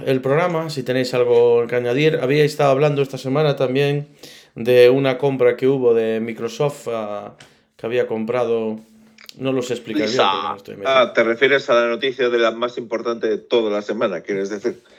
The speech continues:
Speaker 1: ¿Cuál es?
Speaker 3: <laughs> La compra de Microsoft de Activision Blizzard.
Speaker 2: Ujú.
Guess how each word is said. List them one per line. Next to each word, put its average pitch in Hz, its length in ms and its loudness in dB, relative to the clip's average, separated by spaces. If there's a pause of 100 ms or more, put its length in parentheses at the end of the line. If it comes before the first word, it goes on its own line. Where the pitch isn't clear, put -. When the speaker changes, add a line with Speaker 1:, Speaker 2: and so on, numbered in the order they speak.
(180)
Speaker 1:
¿Cuál 131 220 0
es? - 260 -4
Speaker 3:
<laughs> - 1000 -10
La 107 360 2
compra 117 400 2
de 110 120 -2
Microsoft 110 680 -2
de 101 500 -2 (140)
Activision 104 640 -6
Blizzard. 143 380 -4 (1120)
Speaker 2:
Ujú. 127 280 -6